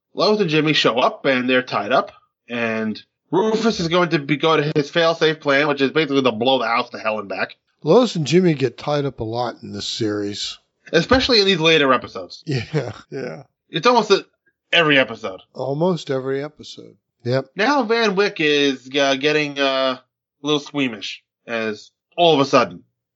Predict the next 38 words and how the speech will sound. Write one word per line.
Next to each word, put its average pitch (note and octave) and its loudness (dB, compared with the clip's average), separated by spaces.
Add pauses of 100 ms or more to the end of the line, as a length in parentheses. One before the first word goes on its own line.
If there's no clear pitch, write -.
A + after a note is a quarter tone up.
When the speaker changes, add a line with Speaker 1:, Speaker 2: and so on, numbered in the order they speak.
(140)
Speaker 2:
Mm-hmm. A#2+ -10 (420)
Speaker 1:
You D#3+ -4
know, E3+ 2
killing C4+ 0
Superman E3+ -2
seemed G#3 -2
like E3+ 0
a D3+ 0
very F#3 2
good F3+ 0
idea D#3+ 2
to C#3+ -4
him B2+ -2
in C3+ -6
concept. - -4 (560)
Speaker 2:
Right. A#3+ 0
And F#3 4
I F#3+ 4
think G3 2
this F3+ 2
has E3 -2
happened E3 0
before D#3+ 0
when C#3 0
they B2 -4
have C3+ -2
a, B2 -6 (120)
uh, A#2+ -4
a A#2+ -6
scientist. A#2+ -4
Other F3 4
than A#3 2
the G#3+ 6
de-, F3+ 2
the D#3+ 0
defeat D#3+ 2
of D3 0
Superman, C3 -2